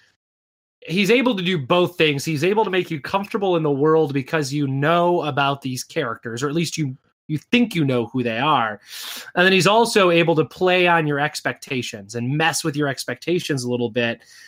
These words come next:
um, to kind of give you a new story, right? 'Cause I think if it were just, like, Snow White and she's whistling and the birds are chirping around her and she's got, you know, seven dwarfs following her all over the place, you know, uh, and, and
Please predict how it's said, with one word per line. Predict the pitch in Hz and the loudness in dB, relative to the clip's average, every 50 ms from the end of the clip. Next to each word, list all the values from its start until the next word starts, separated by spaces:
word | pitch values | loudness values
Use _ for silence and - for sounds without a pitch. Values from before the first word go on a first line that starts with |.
| - - _ - | -20 -18 _ 0
um, | 175 160 156 160 160 143 | 4 4 6 4 4 4
to | - 170 | 2 2
kind | 160 - 190 196 190 185 | 2 4 2 2 4 4
of | 180 160 139 123 | 2 2 0 0
give | 120 185 185 175 143 | 2 2 2 4 2
you | 156 156 165 165 160 156 | 2 2 2 4 4 4
a | 156 147 147 147 143 139 | 4 2 2 2 2 2
new | 135 135 143 147 147 143 143 139 139 135 123 | 0 0 0 2 2 2 2 2 2 0 -2
story, | - - - - 131 117 104 98 92 90 110 - _ _ _ - | -4 -6 -2 -2 -2 -2 -2 -6 -10 -14 -20 -20 _ _ _ -2
right? | 127 127 131 143 - - - - - - - _ | 0 0 0 -2 -4 -8 -20 -20 -20 -20 -18 _
'Cause | - 190 170 | 0 2 4
I | 202 185 | 4 2
think | - - 269 277 269 | 2 2 2 4 4
if | 254 202 | 4 2
it | 196 170 | 2 2
were | 175 175 | 2 2
just, | 156 165 202 185 - - | 4 2 2 0 2 0
like, | 190 180 165 147 - | 2 2 2 0 -2
Snow | - - - 254 247 233 | -8 -6 0 2 2 4
White | 233 254 240 254 240 214 - | 4 4 4 4 4 2 0
and | 185 180 170 160 | -2 -2 -2 -2
she's | - 180 175 165 143 143 170 - | -2 -2 -4 -4 -4 -6 -10 -10
whistling | 160 165 185 170 - - 180 180 175 165 160 | -2 -2 -2 -2 -2 -2 0 0 0 0 0
and | 156 151 | -2 -2
the | 143 | -2
birds | 131 151 156 156 156 147 135 | 0 0 0 0 0 -2 -2
are | 151 135 | -4 -4
chirping | - 156 151 - 156 147 | -4 -6 -4 -2 -2 -4
around | 139 135 139 135 139 143 139 - | -2 -2 -2 0 0 -2 -4 -4
her | - 143 131 131 131 | -4 -4 -4 -2 -4
and | 127 123 123 - | -4 -4 -4 -6
she's | - 135 127 - | -8 -10 -8 -4
got, | 143 135 131 143 - - | -2 -2 -2 -2 -4 -6
you | 139 127 | -6 -4
know, | 120 117 117 117 110 - _ _ - - - - - - - - - - | -2 -2 -2 -4 -4 -8 _ _ -20 -20 -20 -20 -20 -20 -20 -6 -2 0
seven | 190 170 165 160 | 2 2 4 4
dwarfs | 143 147 160 160 139 - - | 4 4 4 4 4 0 0
following | - 170 147 147 143 135 135 139 139 | 2 2 4 4 2 2 0 0 0
her | 131 131 | 2 2
all | 131 135 135 | 2 0 0
over | 139 131 139 | 0 -2 -2
the | 131 127 | -4 -4
place, | - 143 131 127 127 123 123 - - - - _ _ _ _ _ _ _ _ - | -4 -4 -2 0 0 0 -2 -2 -4 -8 -10 _ _ _ _ _ _ _ _ -2
you | 180 170 160 | 0 2 2
know, | 147 139 131 127 123 127 131 - - | 4 2 2 2 2 0 -2 -2 -2
uh, | 147 139 131 131 127 123 123 123 - | 0 0 2 2 0 0 -2 -2 -4
and, | 147 139 135 135 - - | -4 -2 -2 -4 -4 -4
and | 151 143 131 131 127 120 120 - | -4 -4 -2 -2 -2 -4 -4 -6